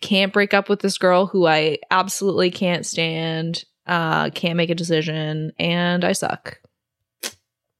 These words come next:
That's my, that's my impersonation of Christian. <laughs> So he ends up leaving the barn, and Mark strolls up. He's been missing,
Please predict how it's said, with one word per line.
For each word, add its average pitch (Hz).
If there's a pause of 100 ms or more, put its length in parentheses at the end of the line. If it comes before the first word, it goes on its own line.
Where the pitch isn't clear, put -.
(260)
That's 175
my, 226 (220)
that's -
my 180
impersonation 180
of 285
Christian. - (260)
<laughs> 339 (1900)
So 190
he 240
ends 247
up 233
leaving 180 (140)
the 190
barn, 160
and 165 (440)
Mark 202 (640)
strolls 170
up. 147
He's 226
been 220 (100)
missing, 165